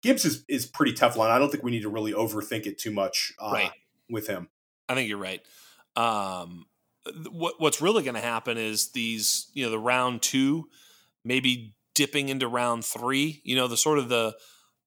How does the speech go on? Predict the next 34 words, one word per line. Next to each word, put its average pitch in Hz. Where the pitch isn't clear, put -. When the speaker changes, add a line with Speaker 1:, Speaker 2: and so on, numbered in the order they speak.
Speaker 2:
the, 113
the, 120
the 120
next 123
level 127
running 135
backs. 139
And 117
look, 135
we've, 131
we've, 127
we've 135
highlighted 123
them 110
on 127
this 123
show. 139
I 107
mean, 123
when 131
this 196
show 190
first 156
started, 135
this 127
was 143
a -
Ramondre 127
Stevenson, 127
Elijah 120
Mitchell 143
program. 151
And, 127
uh, 113